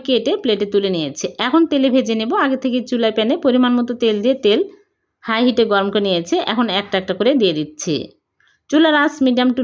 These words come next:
low-এ রেখে এখন উল্টে পাল্টে ভেজে নিতে হবে। হাই হিটে কিন্তু ভাজা যাবে না, তাহলে চট করে পুড়ে যাবে, ভালো ফুলবে না,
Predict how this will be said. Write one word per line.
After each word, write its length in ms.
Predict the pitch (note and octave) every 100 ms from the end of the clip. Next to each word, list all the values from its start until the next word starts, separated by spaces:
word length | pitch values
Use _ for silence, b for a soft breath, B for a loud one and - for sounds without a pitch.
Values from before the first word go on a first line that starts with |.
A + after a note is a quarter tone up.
| A3
low-এ 200 | G3+ G#3 G3+
রেখে 240 | F#3+ C#4 C5+ - _ _ _ _ _ _ _ _ _ _ _ _
এখন 180 | G#3 C4+ B3+
উল্টে 240 | A#3 A3+ A3+
পাল্টে 220 | G#3+ G3+ E4 D#4
ভেজে 200 | G3 F#3
নিতে 160 | E3+ E3+
হবে। 260 | F3+ D3+ C#3+ C3 E3
হাই 160 | A#3 C#4
হিটে 200 | D4 D#4
কিন্তু 160 | C4+ B3 A#3+
ভাজা 200 | G#3 F#3 F#3
যাবে 180 | E3+ E3
না, 60 | A#3 C#4
তাহলে 200 | A#3 A#3 A3+
চট 180 | G#3+ G#3+ -
করে 160 | G#3+ C4+
পুড়ে 180 | B3 G#3+ G3
যাবে, 220 | F3 G3+ C#4+ - _ _ _ _ _ _ _ _ _ _ _ -
ভালো 240 | G3 G#3 A3+ A3+
ফুলবে 280 | C4 A#3+ B3
না, 80 | C#4